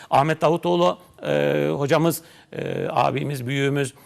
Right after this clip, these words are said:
bizimle beraberdi. E, ben gelmek istemedim. "Bize pek yakışmaz bu," dedim. Ama "Yok," dedi. Ahmet Davutoğlu da geliyor. Çıktık beraber bizi sahne-, yani sahneye çıkardılar. Bunlar, bütün bunlar oldu.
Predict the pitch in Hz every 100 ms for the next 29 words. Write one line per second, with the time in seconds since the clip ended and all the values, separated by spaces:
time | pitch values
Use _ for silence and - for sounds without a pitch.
0 | _ 127 127 160 156 139 143 143 143 139
1 | 151 - - 143 143 147 160 131 151 147
2 | 147 170 170 151 135 120 127 127 131 -
3 | - - 143 160 156 151 160 - - -
4 | 131 151 147 175 - 165 165 - - -
5 | 156 151 147 151 160 151 151 147 147 143
6 | 160 160 - 156 - 156 143 143 143 151
7 | 135 139 139 151 143 185 147 151 139 123
8 | - - 135 139 147 143 - 143 143 147
9 | 147 - - _ 139 175 190 175 208 214
10 | 220 226 240 247 226